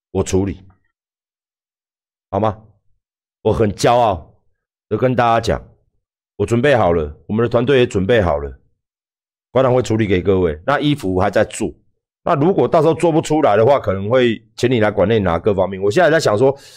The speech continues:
这个衣服你们要怎么样拿尺寸？<coughs> 所以说，呃，可能要出个尺寸表，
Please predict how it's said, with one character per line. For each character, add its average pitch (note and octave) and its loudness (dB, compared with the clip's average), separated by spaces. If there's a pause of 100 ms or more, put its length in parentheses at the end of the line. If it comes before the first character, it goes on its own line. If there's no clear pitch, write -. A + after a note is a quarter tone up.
(360)
这 F#3+ -2
个 E3 2
衣 E3 4
服 A2+ 2
你 G#2 2
们 A2+ 2
要 C#3+ 4
怎 G#2 -2
么 G#2 2
样 B2 2
拿 G#2 0
尺 F2+ -6
寸？ D#2+ -8
<coughs> - -20 (2500)
所 F#3+ 4
以 E3 4
说， F3 4 (340)
呃， A#2 6 (2250)
可 A2+ 0
能 C3+ 4
要 F3 4
出 - -2
个 D#3 2
尺 - -2
寸 A#2 0
表， E2 0